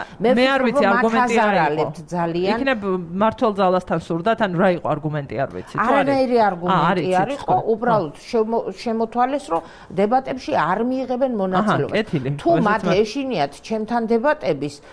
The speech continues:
Speaker 1: ეს შეიძლება, ა, განვიხილო მე პოზიტიურ მოვლენად, მაგრამ ეს არის ძალიან ცუდი ტენდენცია. ეხა,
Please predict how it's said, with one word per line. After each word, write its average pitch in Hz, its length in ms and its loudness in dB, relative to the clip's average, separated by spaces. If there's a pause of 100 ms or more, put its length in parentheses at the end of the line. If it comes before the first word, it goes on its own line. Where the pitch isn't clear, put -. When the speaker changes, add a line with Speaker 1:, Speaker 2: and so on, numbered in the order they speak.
(100)
Speaker 1:
ეს 262 260 2
შეიძლება, 240 580 0 (420)
ა, 190 160 0 (120)
განვიხილო 214 640 0
მე 233 140 0
პოზიტიურ 196 640 -2
მოვლენად, 202 520 0
მაგრამ 160 380 -2 (400)
ეს 226 600 2
არის 147 480 -2
ძალიან 156 500 -4
ცუდი 190 360 -6
ტენდენცია. 147 760 -2 (240)
ეხა, 214 280 -2